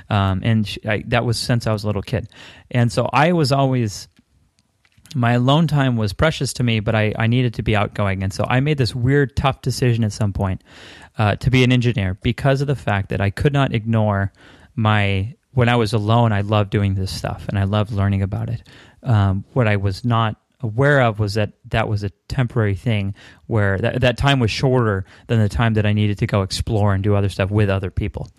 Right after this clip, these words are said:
and extrovert. And so I made the tough decision to be, uh, an engineer because,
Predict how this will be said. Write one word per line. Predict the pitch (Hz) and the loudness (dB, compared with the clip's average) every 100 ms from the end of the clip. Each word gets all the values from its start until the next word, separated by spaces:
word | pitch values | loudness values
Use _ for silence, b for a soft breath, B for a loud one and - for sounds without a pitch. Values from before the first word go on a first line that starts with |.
| B B B - | B B B -4
and | 104 | -2
extrovert. | - 113 - 98 - - - | 0 -2 -4 -8 -10 -8 -2
And | 104 101 | 0 0
so | 113 98 95 B B B B B B | 0 0 -2 B B B B B B
I | - 135 | 2 4
made | 151 | 4
the | 139 | 4
tough | 160 175 | 2 2
decision | 160 151 139 139 | 2 2 4 2
to | 120 | 2
be, | 117 135 131 127 B B - - _ - | 0 2 2 2 B B -16 -18 _ 0
uh, | 107 98 123 | 2 2 4
an | 131 | 2
engineer | 123 131 117 113 | 2 0 0 0
because, | 120 135 120 117 107 - | -2 0 0 0 -2 -8